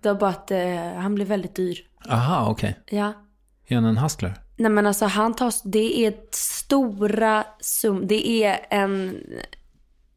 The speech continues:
Speaker 1: ja, jag vet inte om jag, om jag får berätta hans
Speaker 2: <laughs> Nej,
Speaker 1: summor.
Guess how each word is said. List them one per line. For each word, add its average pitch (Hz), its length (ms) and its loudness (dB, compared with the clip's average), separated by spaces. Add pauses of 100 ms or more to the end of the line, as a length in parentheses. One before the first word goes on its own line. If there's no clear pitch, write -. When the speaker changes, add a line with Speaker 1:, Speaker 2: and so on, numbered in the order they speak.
(300)
Speaker 1:
ja, 196 80 2
jag 175 140 2
vet 185 140 -2
inte 202 160 -2
om 170 80 -4
jag, 165 140 -6
om 180 80 -2
jag 170 100 -4
får 175 120 -6
berätta 185 360 -4
hans 170 300 -2
Speaker 2:
<laughs> - 0 -
Nej, 117 160 2
Speaker 1:
summor. 196 220 2